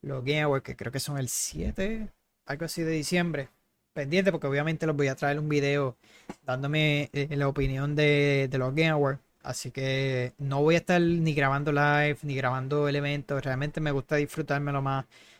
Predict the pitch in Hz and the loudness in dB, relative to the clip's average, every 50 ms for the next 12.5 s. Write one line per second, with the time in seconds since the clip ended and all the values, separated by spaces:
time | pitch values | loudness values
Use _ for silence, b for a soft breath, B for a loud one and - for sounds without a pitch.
0 | B B _ 151 135 127 _ - 123 127 135 143 143 139 131 - 143 127 123 _ | B B _ -4 -4 -4 _ 0 2 2 2 0 -2 -4 -4 -4 -8 -10 -6 _
1 | 127 127 131 131 131 131 127 123 123 127 127 131 131 131 131 127 131 139 _ - | 0 0 0 0 0 -2 -2 -2 0 0 -2 -2 -2 -2 -2 -4 -6 -8 _ -20
2 | _ _ _ 135 127 123 131 131 127 123 120 120 120 _ _ _ _ _ - 185 | _ _ _ -8 -8 -6 -6 -8 -6 -6 -6 -8 -10 _ _ _ _ _ 2 4
3 | 196 190 165 170 160 156 147 143 135 - 139 131 139 147 - _ b b b b | 4 6 6 4 2 2 2 0 -4 -4 -6 -4 -6 -6 -6 _ b b b b
4 | b b _ _ _ - 139 139 139 147 156 160 160 156 147 143 139 131 - _ | b b _ _ _ -2 -2 0 2 2 2 2 4 2 0 0 0 -2 -6 _
5 | - _ _ - 135 - - 135 - - 151 151 156 165 175 175 175 170 165 165 | -20 _ _ -12 -10 -10 -12 -10 -6 -4 -2 0 0 2 2 2 4 4 4 4
6 | 160 156 147 - _ _ _ _ _ _ _ _ 143 135 131 131 131 131 131 131 | 2 2 0 -4 _ _ _ _ _ _ _ _ -6 -4 -2 -2 -2 -2 -2 -2
7 | 131 131 131 127 120 _ _ _ _ _ _ _ 139 139 139 - - - 185 175 | -2 -2 -4 -4 -6 _ _ _ _ _ _ _ -10 -8 -8 -6 -4 0 0 0
8 | 170 180 175 175 175 165 - 170 170 170 170 170 170 170 175 196 190 165 156 139 | 4 6 6 6 6 4 2 2 2 2 2 2 2 0 0 0 0 0 0 -2
9 | 135 131 131 135 135 127 127 123 135 147 160 160 160 160 156 - - 160 - 156 | -2 -2 -4 -6 -6 -4 -4 -4 -4 -4 -4 -4 -4 -4 -6 -4 -4 -2 -2 -2
10 | 156 160 160 160 151 156 151 147 156 156 156 156 151 147 139 _ B B B B | -2 0 0 0 0 0 2 4 4 4 6 4 4 2 -2 _ B B B B
11 | B B B B B _ 143 131 131 123 131 139 139 147 151 151 147 - 147 143 | B B B B B _ -12 -4 -4 -4 -2 -2 -4 -2 -2 -2 0 0 -2 -2
12 | 143 147 147 151 147 143 135 131 131 | 0 0 -2 0 0 0 0 0 -2